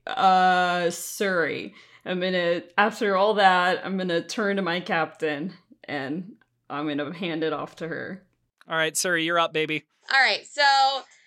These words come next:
Speaker 3: Suri needs to get to the church. So how, how clear is her path now to get to the church?
Speaker 2: Relatively unimpeded, it is still a battlefield. I would like you to know,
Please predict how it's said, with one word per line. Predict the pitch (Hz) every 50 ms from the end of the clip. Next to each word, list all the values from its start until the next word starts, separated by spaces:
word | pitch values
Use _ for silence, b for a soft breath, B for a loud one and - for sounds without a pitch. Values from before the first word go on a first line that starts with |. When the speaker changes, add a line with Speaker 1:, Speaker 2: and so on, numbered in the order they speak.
| b b
Speaker 3:
Suri | - - - 294 294 302 302
needs | 294 285 277 - -
to | 262
get | 220 254 240 - -
to | - 220
the | 208
church. | 208 - - 151 - - - - - - - - _ _
So | - - - 220 214 196 196 190 190 190 196
how, | - - - - 269 269 285 294 294 294 294 285 - -
how | - - 302 294 285 285
clear | 285 - - - 294 285 269 247
is | 240 226 220 247
her | 226 208
path | 208 - 214 202 190 190 190 190
now | 185 180 180 180
to | 180 202
get | 175 180 175 -
to | - 180
the | 170
church? | - - 160 - - - - - - - _ _ _ _ _ _ _ 185
Speaker 2:
Relatively | 160 156 156 160 160 160 160 156 160 160 165 175 180 202 214 233 254 269 269 269 269 269 - - 254 269 247 214 233 247 240 226 202 -
unimpeded, | 202 202 208 208 202 190 180 - - 220 240 220 269 277 269 269
it | - 214 196 185 -
is | - 185 180 170 -
still | - - - 160 143
a | 135 123
battlefield. | 120 110 101 - - 131 - - - - _ - - _ _ _ _ _ -
I | 214 214
would | 202 208 247 254
like | 262 269 254 - -
you | 240 240
to | 208 214
know, | 208 190 165 139 107 82 82 - 139